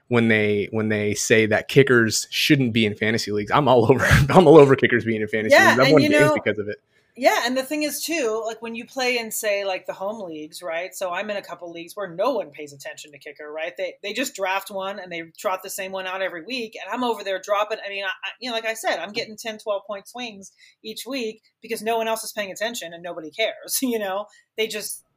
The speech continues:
Speaker 2: do the kicker because they wanna do the kicker, and they'll just draft whoever at the start of the season, and they may swap out on a bye week, but other than that, they don't pay attention to the weekly matchups or any of that. So,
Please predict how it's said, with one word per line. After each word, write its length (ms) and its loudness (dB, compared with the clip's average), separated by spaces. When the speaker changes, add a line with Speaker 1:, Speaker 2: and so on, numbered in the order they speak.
Speaker 2:
do 140 -6
the 80 -8
kicker 320 -4
because 280 -4
they 100 -6
wanna 200 -10
do 140 -12
the 80 -16
kicker, 400 -12
and 100 -16
they'll 140 -12
just 220 -12
draft 340 -6
whoever 420 -4
at 120 -10
the 60 -20
start 220 -8
of 80 -12
the 60 -14
season, 440 -12
and 140 -16
they 80 -10
may 280 -6
swap 300 -6
out 160 -4
on 120 -10
a 60 -10
bye 200 -6
week, 280 -12
but 100 -6
other 200 -4
than 140 -8
that, 280 -2
they 140 -4
don't 180 -8
pay 80 -6
attention 360 -12
to 120 -16
the 80 -18
weekly 280 -16
matchups 440 -12
or 40 -18
any 160 -18
of 60 -20
that. 300 -14
So, 280 -10